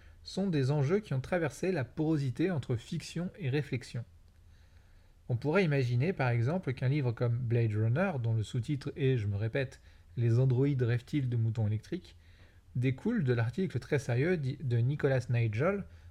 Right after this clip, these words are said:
What is it like to be a bat ? Mais alors en fait,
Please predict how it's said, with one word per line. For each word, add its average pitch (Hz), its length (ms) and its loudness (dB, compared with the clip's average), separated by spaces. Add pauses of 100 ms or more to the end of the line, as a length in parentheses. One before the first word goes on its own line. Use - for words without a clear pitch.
(160)
What 135 280 0
is 147 200 -2
it 143 160 -6
like 127 320 0
to 123 120 0
be 117 240 -2
a 123 60 -2
bat ? 135 260 -2 (1600)
Mais 135 260 2
alors 123 220 2
en 123 60 2
fait, 180 300 0